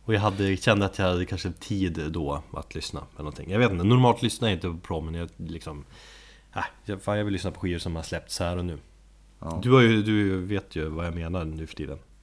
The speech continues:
Speaker 2: Är det så bra det albumet?
Speaker 1: Jag kommer till det.
Speaker 2: Jaha. <laughs> Fråga nummer tre då.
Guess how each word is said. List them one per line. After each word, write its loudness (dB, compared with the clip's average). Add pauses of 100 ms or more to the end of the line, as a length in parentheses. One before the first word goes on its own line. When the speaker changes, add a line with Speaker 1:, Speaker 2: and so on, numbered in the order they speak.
(200)
Speaker 2:
Är 2
det 2
så -2
bra 0
det -4
albumet? -14 (1400)
Speaker 1:
Jag 0
kommer 6
till 0
det. 0 (720)
Speaker 2:
Jaha. -10 (540)
<laughs> -4 (240)
Fråga 0
nummer 0
tre -2
då. -4